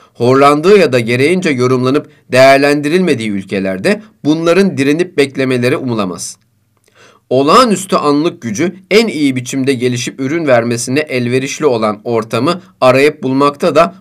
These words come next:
ortalama bir kişiden daha başarılı olur. D. Üstün beyin gücü ve ürünlerinin yüksek değer verildiği kültür ve uygarlık merkezleri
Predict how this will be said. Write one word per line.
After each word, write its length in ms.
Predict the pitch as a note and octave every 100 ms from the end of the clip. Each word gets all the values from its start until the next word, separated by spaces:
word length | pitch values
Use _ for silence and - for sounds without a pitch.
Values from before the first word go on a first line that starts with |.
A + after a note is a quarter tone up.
| _
ortalama 600 | C3+ C#3 - E3 E3 F#3
bir 140 | C3+ A2+
kişiden 500 | - - B2+ E3+ C3+
daha 260 | A#2 A#2
başarılı 420 | G2 - F#2+ F2+ F2+
olur. 300 | E2+ E2+ _ _ _ _ _ _ _ _ _ _
D. 400 | G#2+ A#2 F#2+ - _ _ _ _ _ - _ _
Üstün 520 | E3 C3 - C4 G#3
beyin 340 | F3 F#3+ G#3+ E3
gücü 240 | D#3 E3+
ve 120 | D#3
ürünlerinin 680 | C3+ C#3 C#3+ C#3 C3+ B2 G2+ - _
yüksek 480 | C#3+ - A3 A3+ G#3+
değer 360 | D#3 E3 F3
verildiği 540 | B2+ A#2+ A#2 G#2+ G#2+ F#2
kültür 480 | - C3+ B2+ G#3+ F3
ve 100 | B2
uygarlık 720 | C3+ C3 B2 C#3 C#3+ C#3+ A2
merkezleri 720 | G2 F#2+ F#2+ F2+ G2 C#3